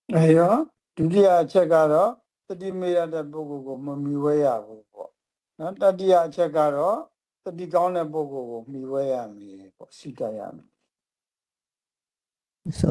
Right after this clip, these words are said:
Speaker 2: the second cause for developing sati sambojjhanga is to, uh, avoid, not associate with people who lack sati. And the third cause is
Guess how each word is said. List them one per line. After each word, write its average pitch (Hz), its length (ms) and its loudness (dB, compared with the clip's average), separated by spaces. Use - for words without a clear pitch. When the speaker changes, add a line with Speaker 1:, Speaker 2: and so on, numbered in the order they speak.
Speaker 2:
the 123 160 -2
second 160 260 2
cause 156 320 4
for 151 120 0
developing 143 520 -2
sati 147 280 0
sambojjhanga 139 720 -2
is 151 80 -6
to, - 100 2
uh, 95 140 -6
avoid, 147 480 4
not 139 100 0
associate 143 680 0
with 143 260 -2
people 131 280 0
who 131 120 -2
lack 143 220 -2
sati. 143 360 0
And 135 120 0
the 135 180 -2
third 139 220 2
cause 131 320 0
is - 220 -8